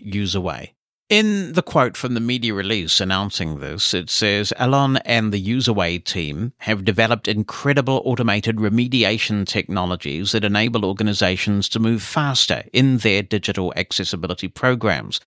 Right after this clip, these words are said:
This came from Tim Springer, who is the C E O and founder of Level Access. He continues, "This combination with our full-service digital accessibility platform will enable us to bring powerful new tools to our customers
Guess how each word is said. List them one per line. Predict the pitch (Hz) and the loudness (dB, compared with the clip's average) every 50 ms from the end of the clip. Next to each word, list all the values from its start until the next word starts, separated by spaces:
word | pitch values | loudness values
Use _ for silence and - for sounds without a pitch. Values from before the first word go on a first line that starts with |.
| _ _ _ _ _ | _ _ _ _ _
This | - 127 - | -2 0 2
came | 156 139 131 | 2 2 2
from | - - 107 104 | 2 2 2 2
Tim | - - - 131 117 104 95 | 0 0 0 2 2 2 2
Springer, | - - - - 151 165 156 101 80 104 - _ _ _ _ - | 0 0 0 2 2 2 4 4 2 0 -2 _ _ _ _ -4
who | 113 104 | -4 -2
is | 101 95 - | -2 -2 -2
the | 104 95 | -2 -2
C | - - 117 107 101 95 | 0 0 2 2 2 2
E | 98 92 | 4 2
O | 92 90 | 2 2
and | - 87 95 87 | 0 -2 -4 -4
founder | - - - 107 101 101 101 92 73 64 57 | -2 0 0 2 2 2 2 2 0 -2 0
of | - 78 90 87 85 | 0 -2 -2 -2 -2
Level | 90 90 90 85 87 85 87 | -4 -4 -4 -2 -2 -2 -2
Access. | 87 85 - - - 73 55 - - - _ _ _ | -2 -2 -2 -2 -2 0 -2 -4 -8 -10 _ _ _
He | - 131 | -2 0
continues, | 113 - 117 117 - 160 143 113 80 69 87 - | 2 2 2 2 4 2 2 2 0 0 -2 -2
"This | 127 143 - | -2 -2 -2
combination | - - - 143 135 120 110 101 101 110 139 - - - 62 65 131 - _ _ _ _ | -2 -2 0 0 2 2 0 2 2 0 0 0 -2 -2 -2 -6 -8 -10 _ _ _ _
with | - 101 95 | -2 0 0
our | 98 113 127 123 | 2 2 2 0
full-service | - - - 131 135 135 123 - - 135 131 139 120 - 127 - - - | -2 0 0 0 2 2 0 0 0 2 2 2 2 0 -2 -2 -4 0
digital | - 120 107 - 113 104 101 95 90 - | 0 0 0 0 0 0 0 -2 -2 -4
accessibility | 92 - - - 87 - - 87 85 82 82 - 87 85 | -6 -8 -6 -6 -4 -4 -4 -4 -4 -6 -4 -4 -6 -8
platform | - - 110 101 - - - 98 98 101 104 107 - _ _ _ _ _ | -2 -2 -2 -2 -2 -4 -2 0 0 0 0 -2 -4 _ _ _ _ _
will | - 92 87 113 135 147 | -14 -2 0 2 4 4
enable | 156 151 147 147 160 185 160 139 92 64 | 4 4 4 4 2 2 2 2 0 0
us | 52 - - - - | -2 -2 -2 -2 -2
to | - - 85 80 82 | -2 -2 -2 -2 -4
bring | 80 87 101 95 95 95 | -2 0 0 2 2 0
powerful | - - - 117 117 120 110 - - 107 104 | 0 0 0 2 2 2 0 0 -2 -2 0
new | 104 104 113 113 107 | 0 0 0 0 -2
tools | 107 - - 147 135 87 73 87 - - | -4 -2 0 0 0 0 0 -2 -2 -2
to | - - | -2 -2
our | 62 71 - | -4 -4 -4
customers | - - 110 107 - - 80 64 - 123 - | -4 -4 -4 -4 -4 -4 -6 -4 -4 -4 -4